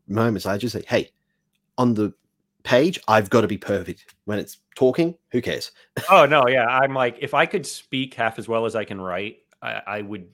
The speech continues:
Speaker 2: I would be a public speaker.
Speaker 1: Yeah.
Speaker 2: You know, I, I, I, I tell people, like, like, multi-, like, bilingual, this, like, I speak one language and it's bad English.
Speaker 1: <laughs> No, no, no. You
Speaker 2: Like,
Speaker 1: speak,
Speaker 2: it
Speaker 1: you speak like two, you speak two. You speak bad English and Matt. <laughs>
Speaker 2: <laughs> Yeah.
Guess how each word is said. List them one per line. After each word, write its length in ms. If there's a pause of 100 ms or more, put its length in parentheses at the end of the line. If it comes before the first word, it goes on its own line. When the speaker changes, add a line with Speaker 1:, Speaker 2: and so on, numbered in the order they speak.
Speaker 2:
I 100
would 180
be 240
a 120
public 360
speaker. 440 (520)
Speaker 1:
Yeah. 120
Speaker 2:
You 60
know, 120
I, 300
I, 40 (200)
I, 200
I 100
tell 260
people, 280
like, 320
like, 240
multi-, 320
like, 240
bilingual, 520
this, 200
like, 220
I 100
speak 240
one 200
language 380
and 80
it's 140
bad 300
English. 440 (440)
Speaker 1:
<laughs> 80 (520)
No, 220
no, 200
no. 100
You 120
Speaker 2:
Like, 100
Speaker 1:
speak, 260
Speaker 2:
it 80 (160)
Speaker 1:
you 80
speak 220
like 180
two, 300
you 140
speak 300
two. 200
You 200
speak 320
bad 220
English 400
and 240
Matt. 360
<laughs> 340
Speaker 2:
<laughs> 140
Yeah. 420